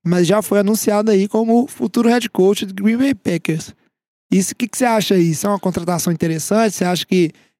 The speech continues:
encaixa de maneira interessante ou é mais uma aposta do time dos Packers? Qual que é a sua opinião?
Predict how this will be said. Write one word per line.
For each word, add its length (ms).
encaixa 460
de 80
maneira 280
interessante 680
ou 60
é 40
mais 200
uma 160
aposta 420
do 80
time 180
dos 140
Packers? 420
Qual 140
que 60
é 20
a 40
sua 100
opinião? 360